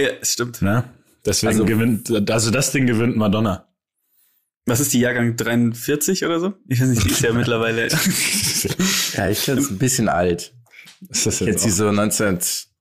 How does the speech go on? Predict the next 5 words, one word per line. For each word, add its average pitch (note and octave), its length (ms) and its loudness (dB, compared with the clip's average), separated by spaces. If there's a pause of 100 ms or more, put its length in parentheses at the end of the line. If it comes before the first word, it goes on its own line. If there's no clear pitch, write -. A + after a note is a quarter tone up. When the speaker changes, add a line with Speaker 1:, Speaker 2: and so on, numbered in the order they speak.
(680)
Speaker 2:
ist - 140 -4
ein G#2+ 80 2
bisschen, A2+ 300 2
Speaker 3:
fünfundsechzig? A#2 920 0
Speaker 2:
bisschen, - 140 -20